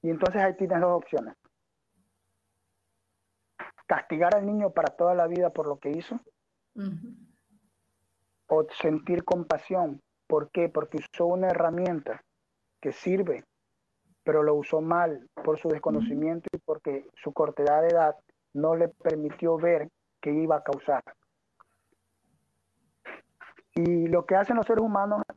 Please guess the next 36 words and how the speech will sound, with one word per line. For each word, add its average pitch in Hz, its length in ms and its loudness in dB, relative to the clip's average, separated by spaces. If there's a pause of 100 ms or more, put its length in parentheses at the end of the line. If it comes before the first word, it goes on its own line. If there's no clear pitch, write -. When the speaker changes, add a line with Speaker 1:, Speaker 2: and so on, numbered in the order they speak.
Speaker 1:
es 180 340 -2 (720)
enojarse 156 760 0
o, 151 400 0
o 139 100 -4
sentir 156 360 -2
este, 156 500 -2
este, 139 720 -6 (1300)
esto 156 260 -2
de 175 100 0
que 151 180 0
algo 151 220 0
es 170 60 -6
injusto 170 600 -8 (760)
y 170 80 -4
culpar 185 760 0
a 170 120 2
otro 185 240 0
ser 190 140 -2
humano 190 360 -2
que - 140 -10
tiene 208 260 -6
la 196 140 0
misma 226 480 -2
cantidad 196 440 2
de 202 100 2
años 202 220 -2
que 170 120 -6
tiene 185 260 -2 (120)
él 185 100 -2
aquí 160 320 -2 (340)
y 165 80 -10
que 170 120 -4
tiene 202 300 -4
la 196 120 2
misma 214 320 -2
conciencia 196 720 -2